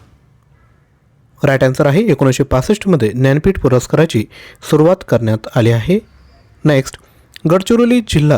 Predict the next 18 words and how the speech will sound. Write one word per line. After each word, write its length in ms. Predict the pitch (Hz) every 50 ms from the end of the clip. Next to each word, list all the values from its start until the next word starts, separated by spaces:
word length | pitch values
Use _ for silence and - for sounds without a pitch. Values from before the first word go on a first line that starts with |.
| - -
स्थापना 400 | - - - 156 151 - 196 202
दिवस 340 | 190 139 110 107 113 110 - 240 -
डॅ 220 | 139 135 131 123
डॅश 300 | 120 127 127 131 - - 240 -
आहे. 180 | 117 98 120 120 - - - _ _ _ _ _ _ _ _ _ _ _ _ _ _ _ _ _ _ _ _ _ _ _ _ _ -
तर 80 | 147
ऑप्शन 240 | 131 120 - - 131
क्रमांक 320 | - 127 120 117 120 - - - - _ -
एक, 260 | 190 175 123 - -
सव्वीस 460 | - - 180 180 175 185 226 214 - -
ऑगस्ट 320 | - 127 123 127 - - -
हा 120 | 170 135 110 110 117
गडचिरोली 460 | 135 135 - 175 170 180 185 196 208
जिल्हा 380 | 202 190 - 143 127 139 - 104 -
स्थापना 340 | - - - 117 - - 117
दिवस 280 | 110 113 117 120 - 127
आहे. 180 | 117 120 180 240 - _ _ _ _ _ - _ _ _ _ _ _ _ _ _ _ _ -
नेक्स्ट, 360 | 156 151 143 143 - - -